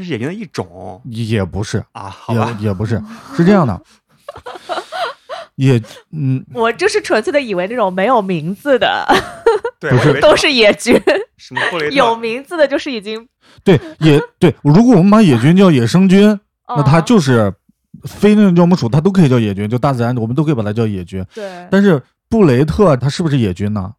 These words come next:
Speaker 2: 它也，这句话不，不是不对，是不准确。很多野外的这种布雷特，它是不具有单独发酵麦芽汁的能力的。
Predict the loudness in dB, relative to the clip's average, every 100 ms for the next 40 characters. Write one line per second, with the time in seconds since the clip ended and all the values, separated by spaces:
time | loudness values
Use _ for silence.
0 | _ -8 -6 -6 -6 -8 -6 -4 -2 0
1 | -2 -2 -4 -6 -6 -6 -2 -2 -2 0
2 | 2 2 -2 -4 -6 -8 -6 -6 -6 _
3 | _ -20 _ -20 -6 -4 -4 -2 2 2
4 | 2 -2 -6 -6 -6 -6 -4 -6 -6 -8
5 | -8 -12 -10 -10 -12 -10 -12 -12 _ _
6 | _ -10 -8 -6 -10 -10 _ _ -12 -12
7 | -10 -8 -8 -10 _ _ -6 -4 -6 -4
8 | -4 -2 -4 -4 -4 -6 -8 -8 -10 -12